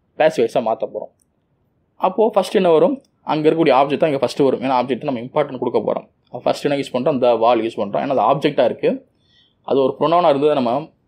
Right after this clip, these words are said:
சப்ஜெக்ட் ப்ரொனவுன், ஆப்ஜெக்ட் ப்ரொனவுன் சேஞ்ச் பண்ணணும். ஆனா அது என்ன வேலை? ப்ரொனவுனா இல்ல, டைரக்டாவே ஆப்-, நவுனா தான் இருக்கு, ஆப்ஜெக்டா தான் இருக்கு. The wall. ஹெல்பிங் வெர்ப்ல am, is, are, ஏதாவது ஒண்ணு செலக்ட் பண்ணணும்.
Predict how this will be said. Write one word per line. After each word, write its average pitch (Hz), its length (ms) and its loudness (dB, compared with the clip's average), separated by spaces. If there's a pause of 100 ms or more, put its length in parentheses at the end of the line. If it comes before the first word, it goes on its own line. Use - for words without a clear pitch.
(120)
சப்ஜெக்ட் 143 320 -2
ப்ரொனவுன், 135 300 0
ஆப்ஜெக்ட் 135 280 -4
ப்ரொனவுன் 127 260 -8
சேஞ்ச் 139 220 -2
பண்ணணும். 123 300 -2
ஆனா 135 220 0
அது 113 100 0
என்ன 139 160 0
வேலை? 123 180 2 (100)
ப்ரொனவுனா 143 400 0
இல்ல, 101 140 -6 (160)
டைரக்டாவே 131 400 0
ஆப்-, 113 200 -2 (100)
நவுனா 151 300 4
தான் 123 120 2
இருக்கு, - 160 -8 (120)
ஆப்ஜெக்டா 120 360 0
தான் 131 100 -2
இருக்கு. - 200 -4 (120)
The 120 60 4 (120)
wall. 110 160 2 (800)
ஹெல்பிங் 190 380 2
வெர்ப்ல 135 280 2 (260)
am, 160 200 0
is, - 100 -8 (180)
are, 123 100 2 (160)
ஏதாவது 147 240 4
ஒண்ணு 170 180 2
செலக்ட் 131 220 2
பண்ணணும். 117 300 -4